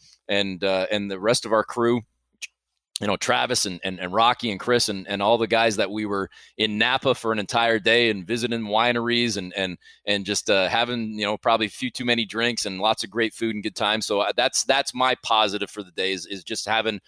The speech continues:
memories like that and, and, and hopefully looking forward to be able to having new memories like that when we can actually get back to some semblance of normal, which certainly then ties into what, what Chris said, that hopefully, you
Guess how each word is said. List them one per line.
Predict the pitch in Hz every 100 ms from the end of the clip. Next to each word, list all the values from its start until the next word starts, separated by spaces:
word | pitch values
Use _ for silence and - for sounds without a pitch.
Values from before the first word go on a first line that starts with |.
| - - _
memories | 98 131 143 139 117
like | 123 -
that | 127 131
and, | 120 117 120
and, | 123 117 _
and | 107
hopefully | 117 131 123 113
looking | 117 107 80
forward | 123 120
to | 95
be | 107
able | 113 107
to | 101
having | 117 110 110 104 _ - _
new | 127 165 202
memories | 156 135 123 117
like | 117
that | 117 117
when | 110
we | 110
can | 120 113
actually | 113 107 98
get | 107
back | 117 117
to | 110
some | - 110 107
semblance | - 113 110 104
of | 104
normal, | 104 110 107 110 _ _ -
which | 160 -
certainly | 160 135 123
then | 123
ties | 120 113 101
into | 110 104 98
what, | 95 98 -
what | 92
Chris | - 120 -
said, | 95
that | 92 90
hopefully, | 104 101 101
you | 92